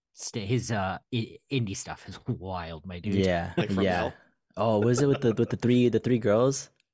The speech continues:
Speaker 1: Yeah, he's
Speaker 2: Yeah,
Speaker 1: got,
Speaker 2: yeah,
Speaker 1: he's
Speaker 2: yeah.
Speaker 1: got, uh, a great big erotica graphic novels about, like,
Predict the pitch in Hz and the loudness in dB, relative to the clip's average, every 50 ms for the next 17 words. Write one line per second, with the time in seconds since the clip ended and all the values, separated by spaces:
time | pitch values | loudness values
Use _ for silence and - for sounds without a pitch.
0 | _ - 127 120 113 113 104 95 85 85 - - 127 113 110 107 104 104 107 104 | _ -4 -2 0 0 0 0 -2 -4 -4 -4 -2 2 4 4 4 6 6 6 4
1 | 104 104 104 104 127 127 - - - - 113 104 104 101 - - 98 101 87 - | 6 6 6 4 4 2 -2 -6 -10 -8 -8 -6 -6 -6 -8 -8 -10 -10 -10 -8
2 | 110 113 117 127 131 127 - _ 127 120 113 117 95 113 127 127 _ _ - 120 | -4 -2 -2 -2 -2 -4 -6 _ -6 -4 -4 -4 -6 -8 -12 -14 _ _ -8 -4
3 | 107 107 104 101 113 113 120 123 - 113 98 92 104 98 104 - - - 90 101 | -2 -2 0 0 0 -2 -2 -4 -4 -6 -6 -4 -4 -4 -4 -6 -8 -10 -10 -8
4 | 101 95 90 104 101 - 110 101 90 98 95 95 - 104 98 92 90 - - | -8 -6 -6 -8 -8 -8 -8 -8 -6 -6 -8 -8 -10 -10 -10 -10 -10 -12 -16